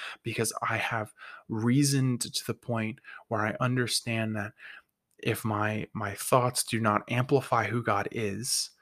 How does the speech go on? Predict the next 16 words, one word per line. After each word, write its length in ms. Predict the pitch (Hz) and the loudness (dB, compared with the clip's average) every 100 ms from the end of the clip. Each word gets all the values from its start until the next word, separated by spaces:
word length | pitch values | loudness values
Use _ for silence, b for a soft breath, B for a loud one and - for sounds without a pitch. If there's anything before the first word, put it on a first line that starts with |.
| B B B B | B B B B
then 360 | 113 110 107 - | 0 2 2 0
I'm 200 | 113 110 | 0 2
living 360 | 110 113 110 107 | 4 4 4 0
in 100 | 98 | 0
idolatry." 840 | 98 98 90 90 90 - - - _ _ _ _ _ B B B B - | -2 0 -2 -2 -4 -6 -6 -10 _ _ _ _ _ B B B B -4
And, 360 | 120 107 104 | 0 0 0
uh, 240 | 101 110 104 | -2 -2 0
they 160 | 117 | 2
will 180 | 113 110 | 4 2
use 420 | 110 135 131 113 | 2 4 4 2
different 380 | - 123 - 113 | 0 -2 -2 -2
arguments 760 | 107 110 110 110 107 104 - - B - | 2 2 2 -2 -4 -4 -6 -6 B -4
to, 200 | - 98 | 0 0
to 180 | - - - | 0 -6 0
undercut, 800 | 123 120 117 107 - 110 104 - B B 110 | 0 2 0 0 -2 -2 -4 -6 B B -8
um, 340 | 104 104 | -6 -8